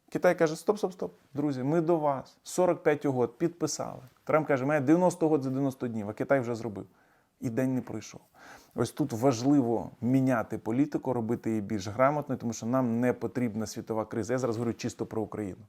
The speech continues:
Є політологи, економісти, які думають про світ, які працюють на тому рівні. Наше завдання — зберегти нашу країну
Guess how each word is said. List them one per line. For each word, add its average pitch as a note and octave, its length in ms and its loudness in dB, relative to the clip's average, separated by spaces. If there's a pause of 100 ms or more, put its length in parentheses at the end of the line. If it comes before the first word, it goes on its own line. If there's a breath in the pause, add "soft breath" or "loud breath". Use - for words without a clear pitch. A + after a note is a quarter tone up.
(680 soft breath)
Є A#2+ 640 8
політологи, B2+ 500 6
економісти, B2+ 420 0
які A2+ 140 -4
думають A#2 380 -2
про A#2 160 0
світ, C#3 280 -2
які A2+ 220 -4
працюють A2 500 -4
на A2 80 -6
тому G#2 240 -4
рівні. G2 240 -8
Наше B2 280 -2
завдання — A#2+ 380 -2
зберегти A2+ 480 -2
нашу A2+ 360 -2
країну G#2+ 560 -4